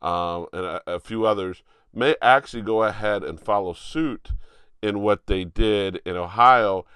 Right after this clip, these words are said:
and put some progressive measures, some, some progressive ballot measures, uh, referendums on their ballot, and that's going into twenty-four. And there's twofold. One,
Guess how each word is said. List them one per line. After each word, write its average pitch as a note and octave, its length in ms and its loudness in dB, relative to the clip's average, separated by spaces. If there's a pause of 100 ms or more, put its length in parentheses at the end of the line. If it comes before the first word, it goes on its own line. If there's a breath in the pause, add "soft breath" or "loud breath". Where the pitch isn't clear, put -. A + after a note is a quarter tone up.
(260 soft breath)
and A2 320 -2
put F#3 500 0
some A#2 280 -4
progressive G#2+ 680 -2 (380)
measures, A2+ 480 -2
some, G2+ 280 -6
some G#2 300 -2
progressive G2+ 540 -6
ballot A2+ 320 4
measures, E2+ 640 -12 (720)
uh, F#2 400 2
referendums G#2+ 1000 -2 (120)
on G#2 160 0
their G2 120 -4
ballot, A2+ 540 4 (440 soft breath)
and A2+ 500 0 (720)
that's B2+ 280 4
going A#2+ 280 0
into A2 160 -4
twenty-four. A2+ 640 -2
And F#2 100 -2
there's F2+ 120 -10
twofold. A#2+ 440 -4
One, D#3 340 2